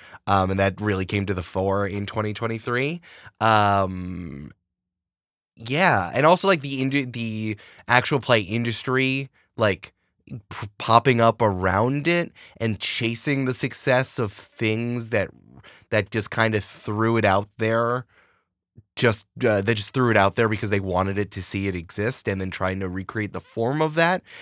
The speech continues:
It's all just been really interesting that I haven't been aware of, like, seeing Dungeons and Dragons influencers for the first time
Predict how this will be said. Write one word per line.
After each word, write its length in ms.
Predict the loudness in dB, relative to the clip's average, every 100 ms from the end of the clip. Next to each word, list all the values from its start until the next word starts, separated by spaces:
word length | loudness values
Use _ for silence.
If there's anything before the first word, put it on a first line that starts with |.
| -8
It's 140 | 0 2
all 120 | 2
just 160 | 0
been 120 | -4 0
really 300 | 0 0 -2
interesting 600 | -4 -6 -4 -4 -4 -2
that 100 | 0
I 100 | 0
haven't 320 | 0 -2 -4
been 380 | -2 -2 -4 -10 -14 -20 -18 -4
aware 560 | -2 0 2 4 4
of, 160 | 2 0
like, 160 | -2 -4
seeing 800 | -6 -4 0 2 2 0 -4 -8 _ _ _ _ _
Dungeons 300 | 2 4 2
and 100 | 4
Dragons 420 | 6 6 4 0
influencers 1000 | -2 -2 -2 -2 -2 -4 -6 -8 -14 -18 _
for 140 | -2 0
the 60 | 2
first 300 | 0 -2 -4
time 420 | -6 -6 -12